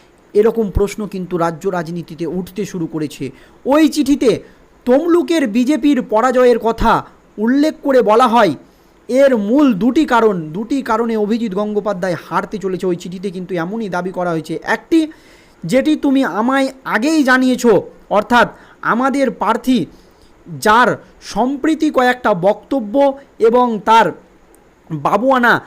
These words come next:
আমাদের এই লোকসভাটি হেরে যাওয়া নিশ্চিত করেছে, এমনই কিন্তু সেই আরএসএসের চিঠিতে দাবি করা, দাবি করা হয়েছে।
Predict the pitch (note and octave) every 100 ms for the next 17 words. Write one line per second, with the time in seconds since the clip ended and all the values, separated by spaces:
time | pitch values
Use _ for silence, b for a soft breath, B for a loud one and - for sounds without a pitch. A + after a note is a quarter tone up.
0 | B B E3+ A#3 A#3 A#3+ A#3 - A3 G#3+
1 | G3+ A#3 A#3+ C#4 B3+ B3 B3 D#3+ F#3+ A#3
2 | A3+ A3 G#3+ F#3+ G#3+ - - B3 - G#3
3 | F#3 G3 D3 B B _ F3+ A3+ B3+ -
4 | A3+ - G3+ G#3 G3+ - - D4+ A#3 A3+
5 | G#3+ A3 F3+ G3 A#3+ A#3 F#3 E3+ G3+ G3+
6 | G3+ E3+ - F3 - G3+ A#3 G#3 F3+ F3
7 | D#3+ D#3